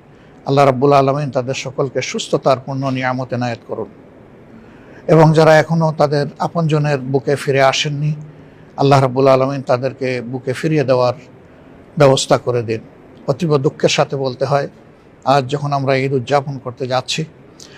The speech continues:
তখন স্বৈরাচারের জুলুমের প্রতীক জনাব এটিএম আজহারুল ইসলাম, বাংলাদেশ জামাত ইসলামী এর কেন্দ্রীয় নেতা, তিনি এখনও কারাগারেই বন্দি জীবনযাপন করছেন। আমরা জানি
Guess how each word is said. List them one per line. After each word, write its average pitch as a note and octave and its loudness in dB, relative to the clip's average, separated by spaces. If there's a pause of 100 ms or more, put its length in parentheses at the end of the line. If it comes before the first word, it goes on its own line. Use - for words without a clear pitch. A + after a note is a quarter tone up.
(220)
তখন C#3+ 0 (280)
স্বৈরাচারের D3 0
জুলুমের C#3 -2
প্রতীক C#3+ -6 (180)
জনাব C#3 2
এটিএম C#3 0
আজহারুল C3+ 0
ইসলাম, C#3+ -4
বাংলাদেশ B2+ -4
জামাত C3+ -4
ইসলামী C#3 -4
এর B2+ -6
কেন্দ্রীয় C3+ -2
নেতা, C3+ -2 (640)
তিনি C#3 0
এখনও C#3 2 (1000)
কারাগারেই C#3+ 6 (280)
বন্দি C3+ 2
জীবনযাপন C3 -2
করছেন। - -6 (520)
আমরা D#3+ 4
জানি D#3+ 6